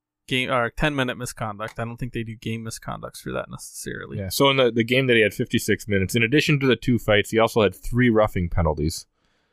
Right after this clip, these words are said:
Speaker 1: Yeah.
Speaker 2: In the same game. He's, he's, he's the millennial Ogie Oglethorpe.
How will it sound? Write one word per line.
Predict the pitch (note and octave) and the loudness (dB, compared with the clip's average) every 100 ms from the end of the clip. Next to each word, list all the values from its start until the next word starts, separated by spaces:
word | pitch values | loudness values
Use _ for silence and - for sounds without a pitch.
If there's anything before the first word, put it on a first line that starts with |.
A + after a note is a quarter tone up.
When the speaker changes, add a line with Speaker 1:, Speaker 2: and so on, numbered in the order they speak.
| - | -18
Speaker 1:
Yeah. | - - _ | -18 -18 _
Speaker 2:
In | F#2+ | -2
the | F2+ | 0
same | G2+ F2+ | 2 0
game. | E2+ E2 E2+ _ _ _ _ _ _ _ _ _ _ _ _ _ _ | 0 -2 -6 _ _ _ _ _ _ _ _ _ _ _ _ _ _
He's, | A2+ B2+ | -2 0
he's, | B2 A#2+ A2+ | 0 -4 2
he's | A2+ A#2+ A2+ | 2 2 4
the | A2+ G2 | 4 4
millennial | G#2+ G#2+ A#2+ C3 B2 A#2 | 4 4 4 4 4 4
Ogie | - A2 A2 G#2 | 2 0 4 2
Oglethorpe. | G2+ G2+ G2 - F2 D#2+ | 2 2 0 0 0 0